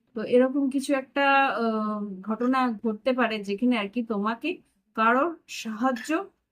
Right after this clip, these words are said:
অবশ্যই দরকার, সেখানে কিন্তু তুমি সাহায্যটা নিলে তোমার সেই পরিস্থিতিটা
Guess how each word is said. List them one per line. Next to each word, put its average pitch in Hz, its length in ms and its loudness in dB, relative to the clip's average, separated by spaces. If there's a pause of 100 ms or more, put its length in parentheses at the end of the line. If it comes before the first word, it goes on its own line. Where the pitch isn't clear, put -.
(140)
অবশ্যই 247 380 2 (100)
দরকার, 254 320 2 (120)
সেখানে 233 380 0
কিন্তু 233 180 -2 (120)
তুমি 247 140 -2 (120)
সাহায্যটা 208 480 -2 (100)
নিলে 220 220 -4 (400)
তোমার 220 340 -2
সেই 240 140 2 (100)
পরিস্থিতিটা 208 600 -4